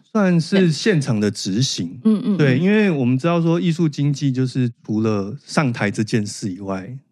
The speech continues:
Speaker 1: 大部分的事情都是由，由这些经纪人来做嘛。那从物色艺人，然后合作，一直到如果是国外的话，接到台湾，那所有的行程，不管是住宿也好，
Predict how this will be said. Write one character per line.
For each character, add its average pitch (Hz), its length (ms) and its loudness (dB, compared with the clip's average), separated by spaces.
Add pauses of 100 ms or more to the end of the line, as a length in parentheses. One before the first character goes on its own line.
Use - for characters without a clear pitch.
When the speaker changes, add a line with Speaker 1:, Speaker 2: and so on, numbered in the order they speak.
Speaker 1:
大 117 140 -2
部 123 100 -4
分 120 180 -2
的 101 120 -8
事 110 160 -8
情 101 200 -8
都 98 140 -10
是 110 100 -12 (720)
由， 101 100 -4
由 98 100 -4
这 104 120 -8
些 107 200 -4
经 101 200 -8
纪 113 120 -6
人 90 180 -8
来 92 220 -18
做 - 320 -4
嘛。 135 220 -16 (440)
那 131 160 2
从 107 540 -4
物 120 180 2
色 113 380 -2
艺 113 220 -2
人， 98 280 -10
然 101 100 -12
后 101 280 -6
合 98 360 -12 (140)
作， 98 260 -2
一 123 100 -4
直 110 160 -6
到 104 300 -4 (300)
如 123 80 2
果 120 80 2
是 120 100 -2
国 120 200 0
外 117 140 2
的 104 140 -4
话， 107 160 0
接 104 180 -6
到 104 160 -2
台 92 240 -8
湾， 98 320 -2 (420)
那 98 220 -4
所 107 280 -2
有 107 100 0
的 98 140 -4
行 98 360 -6
程， 101 240 -4
不 104 120 -8
管 95 200 -6
是 107 120 -6
住 107 200 -4
宿 104 240 -2
也 95 160 -4
好， 101 280 -12